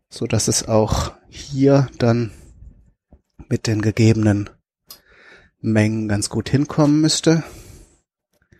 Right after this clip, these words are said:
So. So. Jawohl. Hätte jetzt die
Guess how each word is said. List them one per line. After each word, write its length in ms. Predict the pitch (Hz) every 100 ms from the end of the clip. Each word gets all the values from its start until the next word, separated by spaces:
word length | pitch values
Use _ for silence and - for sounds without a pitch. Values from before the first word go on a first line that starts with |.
| _ _ _ _ _ _ _
So. 520 | - - - 120 117 120 - - - - - - _ _ _ _ _ _ _ _ _ _ _ _ _ _ _ _ _ -
So. 420 | - - - - - - - - - - _ _ _ _ _ _ _ _ _ _ _ _ _ _ _ _ _ _ _ _ _ - - _ _ _ _ _ - - - _
Jawohl. 520 | - 101 98 98 85 107 - - - - _ _ _ _ _ _ - - - _ _ _ _
Hätte 280 | 135 - 120
jetzt 280 | 101 - 135 131 _
die 240 | - 120